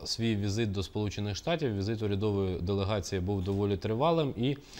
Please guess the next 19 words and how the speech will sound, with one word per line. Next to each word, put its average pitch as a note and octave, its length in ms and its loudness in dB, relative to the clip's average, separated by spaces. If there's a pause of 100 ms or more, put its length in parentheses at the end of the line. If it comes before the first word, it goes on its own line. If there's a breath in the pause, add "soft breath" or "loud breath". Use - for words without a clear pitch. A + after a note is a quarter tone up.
(220 loud breath)
можна B2+ 280 2
вважати, A2+ 400 2
що A2 140 -2
доволі G#2 320 2
успішним. F#2+ 540 -4
У - 60 -10
всякому C3+ 400 0
разі, B2 260 2 (440 loud breath)
український A#2 460 0
прем'єр B2+ 400 2
наголосив A2+ 480 2
на A2+ 120 0
тому, A2+ 240 0
що - 140 -6
Сполучені G#2+ 460 -2
Штати G2+ 300 0
готові G2+ 420 0
до F2+ 160 0
достатньо F#2+ 560 -2